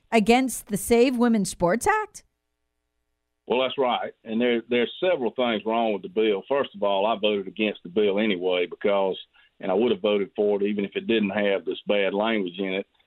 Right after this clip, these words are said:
Speaker 2: I would have voted against it because to protect certain classes excludes other classes of people.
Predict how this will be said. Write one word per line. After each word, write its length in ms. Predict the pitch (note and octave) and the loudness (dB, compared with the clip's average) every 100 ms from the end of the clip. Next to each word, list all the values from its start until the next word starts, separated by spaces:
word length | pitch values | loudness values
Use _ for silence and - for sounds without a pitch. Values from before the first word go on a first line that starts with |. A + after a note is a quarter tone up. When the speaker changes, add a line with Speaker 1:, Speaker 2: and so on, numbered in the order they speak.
| - | -10
Speaker 2:
I 80 | F2 | -4
would 200 | G2+ F#2 | 0 0
have 80 | |
voted 260 | G2 G#2 F#2+ | 0 0 -2
against 360 | F2 A2+ G#2+ - | -2 -2 -2 -4
it 140 | F2+ | -8
because 420 | - - A2 G#2 G2 - _ _ _ _ _ _ - - - - | -6 -2 0 0 -4 -12 _ _ _ _ _ _ -18 -18 -6 -4
to 120 | D3 | -2
protect 500 | A#2+ - D#3 D3 - | -2 0 0 0 -2
certain 380 | - D3+ D3 G#2+ | -2 0 -2 -6
classes 560 | - G#2+ G2+ G2 G2+ G2 _ | -4 0 0 -2 -10 -20 _
excludes 640 | A#2+ A#2 - - B2 A2+ G#2 - | -4 -4 -8 -6 -4 -4 -4 0
other 200 | A#2 G2+ - | 0 0 0
classes 420 | G2 F2 - F2+ | 0 -2 -6 -16
of 100 | - | -4
people. 380 | G2+ F2 - | -4 -4 -14